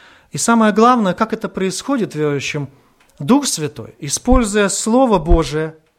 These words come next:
открывает наш разум к пониманию истины и даёт нам веру в эту истину. И поэтому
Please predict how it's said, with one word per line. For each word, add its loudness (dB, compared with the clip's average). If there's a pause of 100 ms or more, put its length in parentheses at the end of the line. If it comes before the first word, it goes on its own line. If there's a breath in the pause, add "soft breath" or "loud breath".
(340 soft breath)
открывает 0
наш 0
разум 2
к -14
пониманию 2
истины -4 (720)
и -2
даёт 4
нам 2
веру 2
в -6
эту -4
истину. -10 (640 loud breath)
И 0
поэтому 4